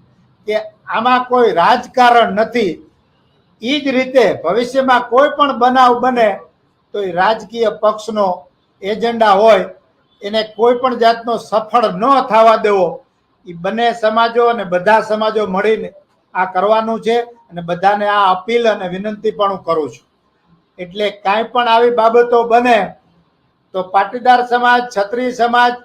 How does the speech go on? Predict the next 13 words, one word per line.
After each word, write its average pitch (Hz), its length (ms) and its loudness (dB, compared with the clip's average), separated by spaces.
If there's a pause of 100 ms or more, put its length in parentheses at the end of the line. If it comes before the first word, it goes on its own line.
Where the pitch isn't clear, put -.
(280)
બ્રહ્મ 233 260 0
સમાજ 240 340 0
કે 247 180 -4
કોઈ 269 280 4
પણ 320 260 0
સમાજ, 247 360 2 (680)
બધા 220 340 0
સમાજોએ 226 580 0
આ 202 140 0
વાતને 208 440 -2
ધ્યાનમાં 202 460 -2
રાખવાની 226 460 0
છે 233 340 -4